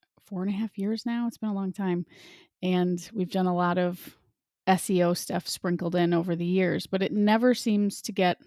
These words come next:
old. First of all, it's always important. And one of the things that I coach about in my coaching program is that blogging is not dead and that S E O is real. And I've been doing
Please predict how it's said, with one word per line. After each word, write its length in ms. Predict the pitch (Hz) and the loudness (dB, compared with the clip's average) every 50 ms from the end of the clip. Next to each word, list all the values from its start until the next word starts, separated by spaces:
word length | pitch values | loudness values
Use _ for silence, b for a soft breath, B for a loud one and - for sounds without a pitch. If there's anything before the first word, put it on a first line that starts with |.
| - _ _ _ _ _ _ _ _ _ _ _ _ - | -20 _ _ _ _ _ _ _ _ _ _ _ _ 4
old. 360 | 202 214 202 180 175 185 190 | 6 8 8 8 6 4 4
First 300 | - - 202 196 - - | 0 -2 -2 -2 -2 -4
of 80 | 185 | -2
all, 160 | 175 160 165 175 | -2 0 0 0
it's 160 | 175 - - - _ - | -2 -4 -6 -4 _ 4
always 320 | 185 196 196 196 190 196 | 6 6 6 4 2 0
important. 400 | 180 170 - - 170 156 180 185 | -2 -4 -2 -2 -2 -2 0 0
And 80 | 180 185 | 0 2
one 100 | 185 185 | 2 0
of 80 | 180 | 0
the 80 | 190 180 | 0 0
things 280 | - 185 180 180 - | 0 -2 -2 -2 -2
that 100 | 196 170 180 | -2 -2 0
I 200 | 175 170 170 - - | 0 -2 -2 -4 -4
coach 240 | - 226 202 196 - | -2 0 0 0 0
about 220 | 190 190 170 170 | 0 0 0 0
in 120 | 170 170 170 | 0 0 -2
my 260 | 170 - - - - _ _ _ _ _ _ _ - | -2 -2 -4 -6 -8 _ _ _ _ _ _ _ -2
coaching 320 | - 247 277 - 277 240 | 0 0 2 2 2 0
program 360 | - 202 180 170 180 175 175 | 0 0 0 0 2 2 2
is 300 | 170 170 170 - - - b b b b b b b b b b - | 0 0 -2 -4 -10 -16 b b b b b b b b b b 0
that 320 | - 175 170 156 - - _ _ _ _ _ _ _ _ _ - 180 | 2 2 2 2 0 -2 _ _ _ _ _ _ _ _ _ -12 -8
blogging 480 | 185 185 175 170 170 175 180 175 175 175 | -2 2 2 4 4 4 2 2 2 2
is 120 | 175 - | 2 2
not 160 | 170 165 160 | 2 2 2
dead 280 | - 165 160 165 180 190 | 2 0 2 2 2 2
and 120 | 180 175 | 2 2
that 140 | 160 147 - - | 2 0 0 -2
S 200 | 170 - - - | -4 -4 -4 -4
E 120 | 170 165 | -2 0
O 100 | 170 165 | 0 0
is 160 | 165 165 - | 0 -2 -2
real. 340 | 170 160 156 160 165 180 185 | -2 -2 0 0 2 2 2
And 260 | 170 160 160 175 175 | 2 2 2 0 -2
I've 720 | - _ _ - - _ _ _ _ _ _ _ _ - | -6 _ _ -20 -20 _ _ _ _ _ _ _ _ -2
been 140 | 196 190 185 | 0 2 4
doing 420 | 175 175 175 170 170 170 170 165 | 4 6 6 6 6 4 2 0